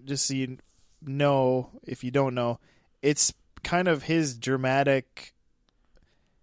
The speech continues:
retelling in a fictionalized graphic novel form of the Battle of Thermopylae,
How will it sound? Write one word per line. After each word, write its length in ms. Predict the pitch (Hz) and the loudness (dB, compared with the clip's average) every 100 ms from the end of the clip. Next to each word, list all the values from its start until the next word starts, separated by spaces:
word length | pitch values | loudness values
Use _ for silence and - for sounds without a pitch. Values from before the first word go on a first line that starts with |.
| _ _ _ _ _ - | _ _ _ _ _ -20
retelling 960 | 131 135 139 139 - 143 139 139 135 | -8 0 0 0 0 2 2 0 0
in 120 | 131 | -2
a 60 | 127 | -4
fictionalized 680 | 117 - 139 143 131 131 123 | -2 -4 -2 -2 0 0 0
graphic 240 | 127 127 123 | -2 -2 -2
novel 240 | 127 123 | -2 -2
form 360 | - 127 127 123 | -4 -6 -4 -4
of 120 | 123 | -6
the 80 | 120 | -2
Battle 300 | 117 135 131 | 2 2 2
of 80 | 120 | -2
Thermopylae, 760 | 127 131 131 123 104 101 95 | -6 -2 -2 -2 -8 -10 -14